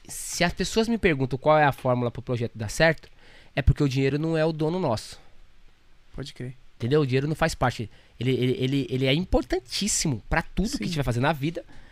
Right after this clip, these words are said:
Speaker 1: Mas quem tá lá não é pelo dinheiro. Então, algumas pessoas não, é, podem até pensar assim que, "Nossa, o Del tá lá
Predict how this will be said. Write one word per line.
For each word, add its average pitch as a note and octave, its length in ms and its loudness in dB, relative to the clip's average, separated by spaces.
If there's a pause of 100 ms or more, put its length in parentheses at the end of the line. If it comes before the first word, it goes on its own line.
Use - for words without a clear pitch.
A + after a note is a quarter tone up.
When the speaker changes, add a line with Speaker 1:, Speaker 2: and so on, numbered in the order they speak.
(400)
Speaker 1:
Mas B2 400 -2
quem C4+ 380 0
tá - 200 0
lá D3+ 400 0 (320)
não C#3+ 160 0
é D3 60 2
pelo D#3 220 -4
dinheiro. D3 420 -2 (1200)
Então, D#3 300 0
algumas C#3+ 380 0
pessoas C#3 720 -4
não, B2 520 -4 (160)
é, G2 240 -6 (200)
podem C3 400 0
até D#3+ 240 -2
pensar E3 300 -4
assim C#3+ 180 -6
que, B2+ 500 -4
"Nossa, C#3 320 -6
o B2 40 -10
Del B2 140 -8
tá C#3 140 -12
lá C#3 180 -8